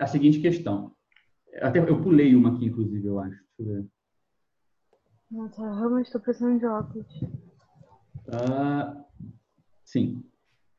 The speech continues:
Speaker 1: Essa nota aqui, ela coloca uma pergunta. Ela fala assim, "Será que a política de indiferença dá conta de verdade de uma política da diferença?" Ou seja, será que essa coisa do sei de indiferenciar as pessoas é suficiente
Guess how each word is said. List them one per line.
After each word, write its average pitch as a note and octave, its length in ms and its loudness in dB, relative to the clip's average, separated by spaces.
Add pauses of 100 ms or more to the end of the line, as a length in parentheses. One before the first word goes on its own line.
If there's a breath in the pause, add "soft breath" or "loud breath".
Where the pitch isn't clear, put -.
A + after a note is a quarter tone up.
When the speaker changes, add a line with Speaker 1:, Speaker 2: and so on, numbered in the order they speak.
Speaker 1:
Essa D3+ 220 4
nota E3+ 200 6
aqui, D#3+ 540 2 (340)
ela D#3 240 4
coloca D#3+ 560 6
uma D#3 220 0
pergunta. B2 460 2
Ela A#2 80 -6
fala C#3 140 -2
assim, G#2+ 380 -4 (160)
"Será G3+ 260 0
que B3+ 80 0
a B3 60 0
política G3 440 2
de D#3 80 8
indiferença C3 1040 4
dá C#3 200 2
conta E3+ 340 2
de B2+ 100 0
verdade A2+ 600 0
de A2+ 60 2
uma A#2+ 140 4
política A#2+ 380 2
da G#2 100 2
diferença?" G#2 560 -2 (260)
Ou - 80 -8
seja, A2+ 180 0
será D3 180 2
que E3+ 120 4
essa E3 140 2
coisa D#3 220 4
do C3+ 80 0
sei B2+ 500 -2 (280)
de C3 200 4
indiferenciar D3 760 4
as - 60 -8
pessoas B2+ 400 -2
é F3 100 4
suficiente E3 920 0